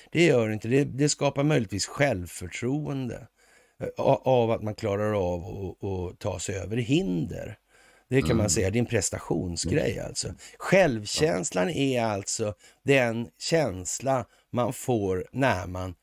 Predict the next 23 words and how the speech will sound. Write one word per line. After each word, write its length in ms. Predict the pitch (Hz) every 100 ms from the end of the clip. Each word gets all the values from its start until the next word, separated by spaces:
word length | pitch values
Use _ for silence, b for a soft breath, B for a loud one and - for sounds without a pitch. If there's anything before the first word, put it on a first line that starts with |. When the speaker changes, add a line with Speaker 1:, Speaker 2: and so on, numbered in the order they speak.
| _
Speaker 1:
betraktar 720 | 120 120 107 120 - - -
sig 160 | 104 110
själv. 460 | - - 139 98 98 b b
Självbilden, 1600 | - - 180 160 92 82 82 - 80 - 156 196 175 117 92 -
alltså. 240 | 60 - - B B B
Är 240 | 123 190 214
jag 160 | 131
en 120 | 123 117
eländig 640 | 160 143 110 113 110 110 117
jävel 380 | 135 92 90
som 160 | 90 123
ljuger 380 | 110 104 95 98
för 120 | 104
mig 140 | 98
själv 300 | - 110 90
vid 140 | 95 92
första 420 | 127 - - 92 B B B -
bästa 460 | 156 143 - -
tillfälle 840 | - 151 127 82 - 117 151 151 120
f-, 720 | - _ _ _ _ - 87
för 300 | 156 127 117
att, 220 | 117
eh, 60 | 117